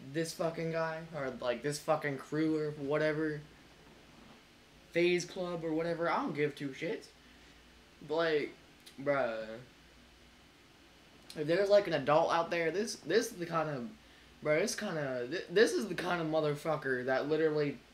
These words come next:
fucking has that person donate all their frickin' money ever. They don't even have, like, money to, like, then get groceries, pay for their house. They probably gonna go homeless.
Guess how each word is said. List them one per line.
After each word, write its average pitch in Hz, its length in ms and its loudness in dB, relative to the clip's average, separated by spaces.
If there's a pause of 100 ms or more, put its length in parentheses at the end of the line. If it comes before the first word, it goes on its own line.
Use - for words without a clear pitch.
(120)
fucking 135 540 0 (440)
has 151 340 4
that 151 260 4
person 147 400 0
donate 143 540 0
all 135 220 4
their 139 160 0
frickin' 135 380 -2
money 120 380 -2 (800)
ever. 113 420 2 (360)
They 147 120 4
don't 143 180 0
even 123 200 -2
have, 123 240 0
like, 113 240 0 (140)
money 135 340 0
to, 123 140 -6
like, 117 320 -2
then 127 580 -2 (920)
get 123 220 0
groceries, 147 640 2
pay 147 240 0
for 139 180 -2
their 135 160 2
house. 139 340 2
They 180 140 0
probably 123 300 -2
gonna 101 240 -6
go 104 120 -4
homeless. 104 580 -4